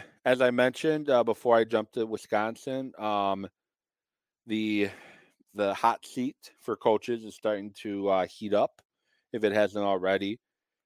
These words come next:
And C B S, uh, Jason LaCanfora, he had an article on, uh, C B S Sports dot com that was talking about coaches who are gonna be on the hot s-, uh, looking for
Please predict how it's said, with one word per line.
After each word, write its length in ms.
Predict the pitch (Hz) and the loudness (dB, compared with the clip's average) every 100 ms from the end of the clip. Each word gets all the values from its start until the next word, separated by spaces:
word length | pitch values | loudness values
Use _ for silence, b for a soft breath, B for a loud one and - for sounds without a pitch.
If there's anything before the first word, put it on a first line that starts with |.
| _ _ | _ _
And 480 | 117 120 120 120 120 | -2 2 2 0 -4
C 200 | - 143 | -2 -2
B 180 | 175 170 | 4 4
S, 380 | 160 - - - | 4 2 -8 -2
uh, 220 | 123 117 | 2 2
Jason 440 | 113 120 131 - | 2 0 0 -4
LaCanfora, 1400 | 143 127 - - 123 113 131 113 110 - 117 110 98 104 127 _ | -2 -2 -4 -10 -10 -4 4 4 4 2 2 4 6 4 0 _
he 160 | 113 | 0
had 120 | 113 | 0
an 80 | 113 | 0
article 480 | 107 110 110 - 113 | -2 0 -2 0 0
on, 300 | 107 104 104 | 2 -2 -6
uh, 260 | 101 101 101 | -6 -4 -6
C 200 | - 110 | -8 -6
B 160 | 110 | -2
S 120 | 104 | -2
Sports 400 | - 107 104 - - | -2 -2 -2 -4 -4
dot 200 | 107 98 - | -4 -4 -6
com 480 | - 160 120 104 110 - _ _ _ _ _ _ | -6 -2 -2 -4 -8 -12 _ _ _ _ _ _
that 60 | 113 | 4
was 160 | 110 - | 4 6
talking 360 | 120 113 120 | 6 6 4
about 240 | 110 110 - | 2 2 2
coaches 480 | 117 110 120 110 | 0 0 -2 -4
who 100 | 113 | -4
are 80 | 104 | -4
gonna 180 | 104 104 | -4 -4
be 140 | 104 | -2
on 120 | 101 98 | -2 -2
the 60 | |
hot 240 | 101 110 - | 0 0 0
s-, 140 | - - | -10 -6
uh, 120 | 107 | -2
looking 320 | 101 107 113 101 | -2 -4 -6 -8
for 440 | 120 104 101 | -4 -2 -2